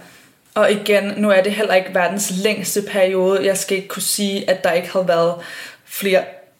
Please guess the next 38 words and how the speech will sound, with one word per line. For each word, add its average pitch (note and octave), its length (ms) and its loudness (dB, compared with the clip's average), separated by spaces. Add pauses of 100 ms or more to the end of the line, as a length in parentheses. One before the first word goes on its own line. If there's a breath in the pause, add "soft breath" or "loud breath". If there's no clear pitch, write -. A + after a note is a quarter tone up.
(380)
dårlige, F#3 880 0
øhm, F3 680 0 (640)
<laughs> A#3 160 0 (140)
situationer, F3+ 840 -2
eller F3 200 0
at E3+ 100 -2
jeg E3 120 0
kunne F3+ 120 -6
være F3+ 100 0
blevet, E3+ 220 -2
hvad E3+ 100 -2
skal F3 140 -6
man F3 80 -6
sige, F3 260 -6
lidt F3 280 -6 (240)
n-, F3 360 -4
narret, F3 840 2
eller E3+ 360 2 (640 loud breath)
ikke G3+ 200 0
have G3 120 2
læst G3 500 2
en F3+ 100 -2
person F3 420 -2
ordentligt. G3+ 580 0
Det F#3 160 0 (540)
kan F#3+ 120 -4
helt E3+ 220 -4
sikkert E3 280 0
sagtens - 520 -4
hænde, F#3 300 -2
men F#3 220 -2
det F#3 100 0
var F3+ 100 4
ikke F#3 280 0
sådan E3 400 -4
min F#3 160 -2
oplevelse F3+ 520 -2
nu. C4 320 4